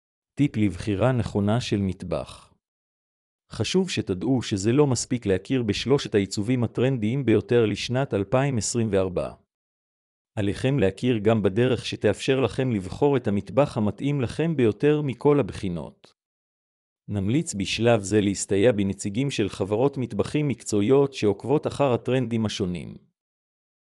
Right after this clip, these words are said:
שכן, אלה מכירות בשלוש העיצובים שהוצגו לעיל, כך שיתאפשר להן להעניק לכם את הליווי המקצועי הנחוץ.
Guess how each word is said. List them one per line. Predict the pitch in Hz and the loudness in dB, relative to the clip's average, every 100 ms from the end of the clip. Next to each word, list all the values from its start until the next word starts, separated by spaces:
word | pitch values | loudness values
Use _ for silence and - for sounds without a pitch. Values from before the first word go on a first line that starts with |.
| _ | _
שכן, | - 101 - 117 92 90 - _ _ 135 | -6 -4 0 0 0 -6 -14 _ _ 0
אלה | 143 | 2
מכירות | 113 101 110 101 139 101 | 2 0 -2 2 2 2
בשלוש | 101 98 - 120 143 - | -2 -2 -2 0 2 2
העיצובים | 104 - 107 117 139 | 0 0 -2 0 0
שהוצגו | - 107 98 - 127 | 0 0 0 -2 2
לעיל, | 113 98 98 87 53 _ _ _ _ - | 4 2 -2 -4 -12 _ _ _ _ -2
כך | 104 - | -2 -2
שיתאפשר | 101 92 104 - 147 135 | -4 -2 -4 2 2 4
להן | 110 120 | 4 2
להעניק | 107 101 101 147 - | 2 2 2 -2 -4
לכם | 113 147 127 | -2 0 -2
את | 120 | 2
הליווי | 107 98 131 139 | 2 2 2 2
המקצועי | 113 - - 104 131 127 | 0 -4 -2 0 2 0
הנחוץ. | 113 - - - - - - | 0 -4 -10 -14 -14 -16 -16